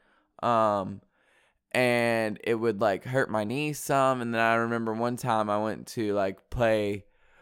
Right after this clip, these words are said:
with, um, just some kids, you know, and, like, I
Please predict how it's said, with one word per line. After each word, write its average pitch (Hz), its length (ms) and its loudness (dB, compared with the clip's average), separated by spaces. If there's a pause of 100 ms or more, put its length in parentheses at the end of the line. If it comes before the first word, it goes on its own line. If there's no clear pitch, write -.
(180)
with, 107 720 4 (160)
um, 98 760 -2 (120)
just 156 200 -6
some 127 180 -6
kids, 175 480 -4
you 123 100 0
know, 127 280 2
and, 110 460 -2
like, 104 460 0 (540)
I 104 1040 8